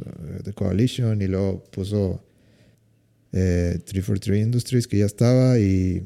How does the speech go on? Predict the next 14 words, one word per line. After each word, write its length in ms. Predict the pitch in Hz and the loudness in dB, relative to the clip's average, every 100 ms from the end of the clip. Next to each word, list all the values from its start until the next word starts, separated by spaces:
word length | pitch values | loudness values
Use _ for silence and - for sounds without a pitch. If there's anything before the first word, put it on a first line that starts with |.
| 123 _ _ _ | -10 _ _ _
este, 420 | 107 98 - 98 | -6 -6 -4 0
le 80 | 104 | 2
empezó 240 | 107 98 | 2 0
a 40 | 101 | -2
poner 200 | 120 120 | 0 0
nombres 340 | 123 120 127 | 2 2 2
así 180 | 127 110 | 2 0
como 200 | - 120 | 0 -2
que 100 | 110 | 0
simbólicos 560 | 101 95 95 104 - 98 | 0 2 0 0 0 0
de, 200 | 95 92 113 _ _ _ _ _ - | 0 -2 -6 _ _ _ _ _ -8
de 240 | 104 90 | -4 -2
la 100 | 90 | -2
saga. 300 | - 98 110 | -2 -4 -4